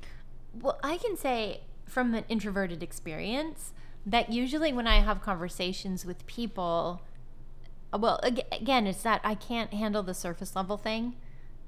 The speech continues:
right? A-, and so I end up having conversations with people that end up locking them into me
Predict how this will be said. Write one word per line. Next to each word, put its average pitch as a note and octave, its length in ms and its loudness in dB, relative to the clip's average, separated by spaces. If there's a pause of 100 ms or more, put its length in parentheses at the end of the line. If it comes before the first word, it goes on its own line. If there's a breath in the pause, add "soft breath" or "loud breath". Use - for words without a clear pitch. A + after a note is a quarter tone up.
(160)
right? G#3 400 -2 (100)
A-, - 100 -4 (140)
and A3 180 4
so G3+ 680 4 (440 loud breath)
I A3+ 180 4
end F4+ 180 -2
up G#3+ 120 0
having G3 280 -2
conversations G3 680 -2
with F3+ 140 -6
people G#3 320 -4
that E3+ 220 0
end G#3 160 -2
up - 120 -2 (360)
locking G3 480 0
them F3 180 -2
into E3+ 360 -6
me D4 380 -6